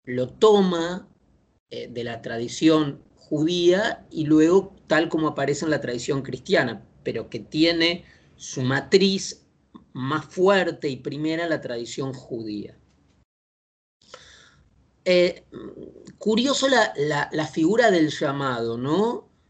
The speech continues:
Eh, la palabra vocación tiene que ver con eso, con ser llamado, con sentirse llamado, eh, por escuchar un llamado. Cuando hablamos de la aquedad, Abraham es llamado.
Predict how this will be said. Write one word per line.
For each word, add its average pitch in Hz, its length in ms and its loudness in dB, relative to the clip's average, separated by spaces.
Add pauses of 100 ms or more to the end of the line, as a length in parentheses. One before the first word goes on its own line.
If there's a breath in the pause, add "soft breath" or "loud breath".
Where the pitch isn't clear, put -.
(240)
Eh, 120 300 -6
la 139 200 -2
palabra 190 400 4
vocación 143 1000 0
tiene 123 280 -8
que 113 120 -8
ver 113 220 -8
con 110 220 -12
eso, 107 340 -10
con 104 180 -12
ser 123 320 -6
llamado, 117 880 -6 (760 soft breath)
con 147 200 2
sentirse 147 920 0
llamado, 135 920 -2 (1000 soft breath)
eh, 113 320 -6
por 185 160 6
escuchar 202 680 2
un 156 120 2
llamado. 156 640 0
Cuando 135 240 -4
hablamos 147 360 -2
de 127 100 -4
la 127 120 -2
aquedad, 156 800 0
Abraham 160 580 0
es 160 280 -8
llamado. 147 800 0